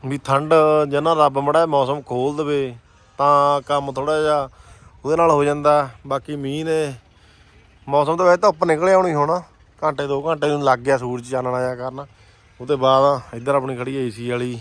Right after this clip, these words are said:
ਇਹ ਵੀ ਅੰਦਰੇ ਲਾਤੀ ਤੀ। ਇਹ ਮਸ਼ੀਨ ਰਿਪੇਅਰ ਖੋਲ੍ਹਣੇ ਕਰਕੇ ਸੌਖਾ ਜਿਹਾ ਰਹਿੰਦਾ ਕੰਮ, ਹਨਾ, ਵੀ ਚਲੋ ਜਿੰਨਾ ਕੁ ਬਚਦੀ ਆ ਉਨਾ ਕੁ ਕੈਬਨ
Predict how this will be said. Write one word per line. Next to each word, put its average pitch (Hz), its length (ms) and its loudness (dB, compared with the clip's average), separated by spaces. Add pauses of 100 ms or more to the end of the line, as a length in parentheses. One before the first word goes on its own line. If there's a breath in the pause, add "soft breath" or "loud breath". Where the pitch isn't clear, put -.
(140)
ਇਹ 123 100 -10
ਵੀ 147 100 0
ਅੰਦਰੇ 131 280 0
ਲਾਤੀ 131 320 2
ਤੀ। 123 240 -8 (480 loud breath)
ਇਹ 151 60 -4
ਮਸ਼ੀਨ 143 380 -2
ਰਿਪੇਅਰ 147 460 2
ਖੋਲ੍ਹਣੇ 147 320 -2
ਕਰਕੇ 143 380 0
ਸੌਖਾ 131 360 0
ਜਿਹਾ 139 120 4
ਰਹਿੰਦਾ 143 280 2
ਕੰਮ, 135 260 -4
ਹਨਾ, 160 220 0 (800 soft breath)
ਵੀ 131 500 -6
ਚਲੋ 143 300 -2 (160)
ਜਿੰਨਾ 139 220 -2
ਕੁ 139 80 -6
ਬਚਦੀ 135 480 -4
ਆ 135 80 0
ਉਨਾ 139 200 -4
ਕੁ 135 100 -16
ਕੈਬਨ 131 480 -4